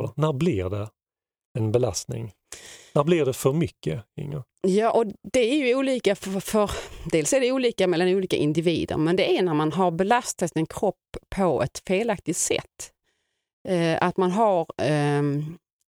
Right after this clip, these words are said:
Speaker 1: antingen arbetat för tungt eller att man ans-, arbetat, som vi sa tidigare, ensidigt eller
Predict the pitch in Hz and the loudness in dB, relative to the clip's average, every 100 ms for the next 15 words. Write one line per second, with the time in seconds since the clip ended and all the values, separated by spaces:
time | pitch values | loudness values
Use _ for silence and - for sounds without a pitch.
0 | - 185 214 226 175 - 202 202 180 - | -2 0 0 0 0 0 0 0 -2 -2
1 | 175 185 170 262 311 - - _ - 185 | -2 2 2 0 -2 -8 -12 _ -4 0
2 | 170 170 156 180 180 - 185 180 175 170 | 0 0 0 2 0 0 0 0 -2 -2
3 | 170 170 175 - 202 202 190 160 170 165 | 0 0 -2 -4 -2 -2 0 -2 0 0
4 | 185 202 190 160 - 143 127 | 2 0 0 -2 -2 -2 -2